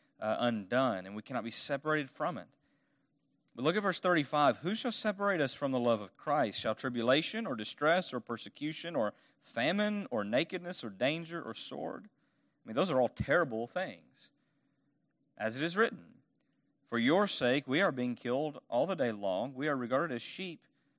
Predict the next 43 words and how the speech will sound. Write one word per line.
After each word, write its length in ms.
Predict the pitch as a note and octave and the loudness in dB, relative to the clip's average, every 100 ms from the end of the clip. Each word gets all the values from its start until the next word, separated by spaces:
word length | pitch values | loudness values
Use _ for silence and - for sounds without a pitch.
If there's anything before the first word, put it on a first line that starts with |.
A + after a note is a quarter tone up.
| _ - | _ -6
to 320 | A#2 A#2 A2+ B2 | -4 -2 -6 -8
be 140 | B2 | -8
slaughtered." 600 | A#2+ - D#3 F#3 B2+ E2+ - _ - | -6 -8 -8 -8 -6 -10 -14 _ -4
Now, 120 | B2+ | -2
put 240 | - E3+ | -2 -6
yourself 500 | F3+ E3 - - D3+ | -8 -10 -12 -6 -6
in 100 | C3 - | -6 -10
Paul's 260 | - D3 B2+ | 0 0 0
shoes 220 | - C#3+ | -8 -10
for 160 | - A2+ | -10 -12
a 20 | |
moment. 320 | G#2+ G#2+ F#2+ | -8 -8 -4
Often 300 | G2+ F#3 E3+ | 0 0 -2
when 100 | B2 | -10
people 300 | A2 D#3 C#3 | -8 -8 -8
go 180 | G#2+ C3+ | -4 -4
through 320 | C#3+ B2+ A2 G2+ _ - | -4 -6 -6 -8 _ -12
suffering 760 | - - D#3+ D#3+ - A2+ B2 | -6 2 6 6 4 -6 -4
is 120 | A#2 | -6
when 160 | A2 A#2+ | -6 -4
they 120 | A#2 | -4
begin 360 | A2 A2+ B2 B2+ | -4 -4 -4 -4
to 80 | A2+ | -6
question 840 | - F3 F#3 - - G#2 B2 D#3 - _ _ | 0 2 2 -2 -10 -8 -8 -10 -12 _ _
the 60 | C3 | 2
love 220 | D3 C#3+ | 8 8
of 160 | C3+ C#3+ | 6 0
God, 400 | G3+ F3 F#2 E2 | 4 4 4 0
right? 420 | A2+ D#3 G3+ F#3+ _ - | 0 0 -2 -6 _ -6
I 40 | |
mean, 120 | B2+ B2 | -2 -2
if 80 | |
anybody, 460 | C#3+ G3+ D3+ A#2+ A#2 | -2 0 2 2 -2
if 300 | - D#3 - | -4 -8 -4
anyone 340 | D#3 A3+ E3+ B2 | 0 0 0 0
went 220 | D#3+ - | 0 -2
through 180 | C#3+ C3 | -4 -2
immense 300 | A#2+ C#3+ E3+ | 0 -2 -2
suffering 680 | - G3 B3 B2+ A2 D3+ F3+ _ _ - | 0 0 0 -2 -4 -4 -10 _ _ -2
outside 500 | B2 - - E3 G3 | 2 2 4 4 4
of 120 | C#3 | 2
Jesus 380 | A#2 D#3 D#3+ B2+ | -2 -2 -2 -6
himself, 440 | A#2 - A3+ G#3+ | -6 -2 2 2